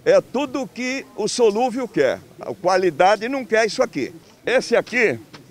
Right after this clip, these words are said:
é um café secado, é, ali já com o fogo com caldeira, secado ali no Ruan, em Cacoal.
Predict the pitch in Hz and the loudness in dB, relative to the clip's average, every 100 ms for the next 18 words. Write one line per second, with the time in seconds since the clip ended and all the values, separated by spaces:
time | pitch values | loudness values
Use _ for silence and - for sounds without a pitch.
0 | - - 202 214 190 - 180 151 175 156 | -8 0 0 2 0 2 0 2 0 0
1 | 147 139 123 101 80 - - - - - | 2 4 2 -2 -10 -12 -20 -20 -20 -20
2 | - - - - 135 131 131 127 123 117 | -20 -20 -12 0 4 4 4 4 4 4
3 | 113 104 - - - - - 170 185 185 | 4 2 -2 -16 -20 -20 -2 2 4 4
4 | 208 170 143 170 156 180 170 - 160 160 | 4 4 4 4 4 2 0 2 2 2
5 | 135 135 - 139 131 165 156 147 185 214 | 2 -2 -4 -6 0 0 2 4 4 4
6 | 254 262 - - - - - - 196 180 | 0 -4 -12 -20 -20 -20 -20 -6 -4 2
7 | 185 175 180 170 185 170 202 180 214 226 | 4 4 4 2 2 2 4 4 2 0
8 | 147 - 147 165 233 | -2 2 2 4 2